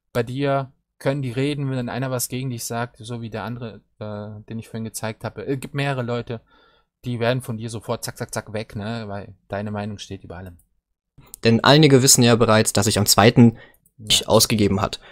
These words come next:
Speaker 2: Das Ding ist, er macht sich da fast eine halbe Stunde lang drüber lustig. Äh,
Speaker 1: Richtig, wieso mache ich mich drüber lustig? Dann hört euch das mal bitte an.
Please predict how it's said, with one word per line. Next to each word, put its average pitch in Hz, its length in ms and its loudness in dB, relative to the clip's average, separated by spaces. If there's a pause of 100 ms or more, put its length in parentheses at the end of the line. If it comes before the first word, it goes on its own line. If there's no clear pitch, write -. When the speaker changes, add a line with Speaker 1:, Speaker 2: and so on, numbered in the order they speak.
(160)
Speaker 2:
Das - 140 2
Ding 175 140 10
ist, 165 220 8
er - 160 4
macht 143 200 8
sich - 160 4
da 131 280 8
fast - 380 4
eine 139 80 6
halbe 135 220 6
Stunde 156 320 6
lang 135 200 6
drüber 127 260 6
lustig. 117 580 4 (380)
Äh, 117 120 6 (180)
Speaker 1:
Richtig, 110 560 -10
wieso 107 200 -6
mache 175 240 -6
ich 143 100 -12
mich 113 140 -10
drüber 107 240 -8
lustig? 101 420 -12 (460)
Dann 110 160 -6
hört 175 220 -4
euch 190 100 -8
das - 220 -10
mal 131 120 -6
bitte 123 300 -10
an. 117 220 -6